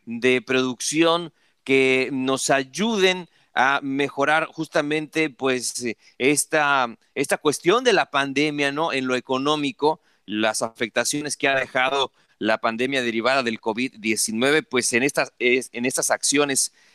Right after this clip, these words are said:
eh, importantes, eh, pues, allí el gobernador inauguró esta planta industrial tabacalera de este proyecto, Sillara International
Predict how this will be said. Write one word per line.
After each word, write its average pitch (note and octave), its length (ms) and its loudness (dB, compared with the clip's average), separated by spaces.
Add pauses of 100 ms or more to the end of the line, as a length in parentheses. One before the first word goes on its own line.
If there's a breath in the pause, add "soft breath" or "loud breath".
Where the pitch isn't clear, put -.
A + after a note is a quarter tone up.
eh, G#2+ 260 2
importantes, C3 1200 0 (260)
eh, G#2 220 2
pues, A2+ 220 0
allí B2 200 2
el C#3+ 80 0
gobernador B2+ 560 2 (180)
inauguró B2 600 2
esta C#3 340 0 (100)
planta D3+ 500 0
industrial C3 640 -4
tabacalera B2 800 0 (340)
de A2 220 -2
este C3 300 -2
proyecto, B2 760 -2
Sillara C3 720 -2 (320)
International B2+ 1040 -2